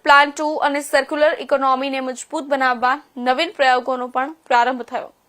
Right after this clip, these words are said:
અમિત શાહે બનાસકાંઠાના સહકારી ક્ષેત્રની પ્રશંસા કરી. તેમણે કહ્યું કે ઓગણીસો છાસઠમાં આઠ ડેરી મંડળીઓથી શરૂ થયેલી આ યાત્રા આજે ચોવીસ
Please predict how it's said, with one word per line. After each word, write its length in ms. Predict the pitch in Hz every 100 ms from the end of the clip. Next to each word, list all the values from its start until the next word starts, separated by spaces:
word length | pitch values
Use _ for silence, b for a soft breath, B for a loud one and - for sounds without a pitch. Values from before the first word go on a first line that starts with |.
| _ b b b
અમિત 180 | 262 285
શાહે 340 | 349 349 349
બનાસકાંઠાના 760 | 349 339 339 349 320 330 311 320
સહકારી 440 | 330 285 285 277
ક્ષેત્રની 560 | 302 - 285 285 285 285
પ્રશંસા 560 | 277 262 285 285 294
કરી. 240 | 269 254 285
તેમણે 260 | 277 254
કહ્યું 380 | 233 247 277 294 - b b b
કે 60 | 294
ઓગણીસો 360 | 311 359 370 359
છાસઠમાં 840 | 359 330 320 415 370 339 311 311
આઠ 140 | 330
ડેરી 300 | 302 277 285
મંડળીઓથી 680 | 294 277 262 269 269 262 285
શરૂ 320 | 269 - 269 285
થયેલી 380 | 294 254 254
આ 120 | - 247
યાત્રા 420 | 240 233 240 262
આજે 300 | 240 240 262
ચોવીસ 340 | - 247 247